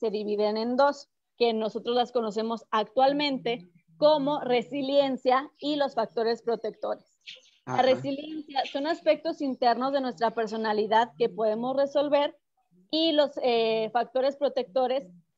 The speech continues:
Speaker 1: son factores que van relacionados a nuestro contexto, a nuestro ambiente. ¿De
Speaker 2: Ujú.
Speaker 1: acuerdo? Ahora,
Speaker 2: Ujú.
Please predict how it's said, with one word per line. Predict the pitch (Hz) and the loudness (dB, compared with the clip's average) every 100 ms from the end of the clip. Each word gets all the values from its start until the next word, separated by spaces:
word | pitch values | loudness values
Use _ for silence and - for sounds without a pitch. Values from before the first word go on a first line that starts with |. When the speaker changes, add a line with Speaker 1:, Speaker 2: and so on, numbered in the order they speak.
| _ | _
Speaker 1:
son | 277 269 269 | 0 0 2
factores | 277 269 - 269 254 269 - | 2 2 0 0 0 -4 -2
que | 247 | 2
van | 240 233 | 2 2
relacionados | 247 233 226 226 226 240 - | 2 2 2 0 2 2 0
a | 233 | 0
nuestro | 233 214 - 233 | 0 -4 -4 -4
contexto, | 202 226 220 240 - 214 - | -4 -4 -2 -2 -4 -8 -4
a | 226 | -2
nuestro | 220 208 233 | -2 -2 0
ambiente. | 220 220 226 214 196 196 _ _ _ _ _ _ _ | 0 2 0 0 -6 -14 _ _ _ _ _ _ _
¿De | 131 | -4
Speaker 2:
Ujú. | |
Speaker 1:
acuerdo? | 220 240 254 320 - _ _ _ - | 0 2 2 2 -2 _ _ _ -2
Ahora, | - - 220 - | 4 4 4 -2
Speaker 2:
Ujú. | 127 | -12